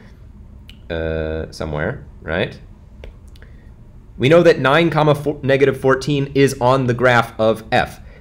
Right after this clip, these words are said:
which means that we know that nine comma negative fourteen satisfies that it is equal to nine, negative fourteen is equal to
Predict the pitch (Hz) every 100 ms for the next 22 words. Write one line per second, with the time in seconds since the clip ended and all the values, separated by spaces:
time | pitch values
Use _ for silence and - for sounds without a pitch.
0 | - 123 123 151 170 156 135 - 117 175
1 | 156 165 160 139 - 113 127 160 160 147
2 | 139 131 135 131 113 139 127 123 165 175
3 | 131 120 131 - - - - - 135 170
4 | 147 - - 90 87 92 113 143 147 -
5 | - - - - - 117 127 127 127 120
6 | 147 151 156 147 143 117 110 110 131 151
7 | - - - - 107 113 120 131 131 131
8 | - - - - - - - - - 117
9 | 117 117 113 123 120 120 123 120 117 -
10 | 107 - 139 147 143 127 - 101 98 110
11 | 139 -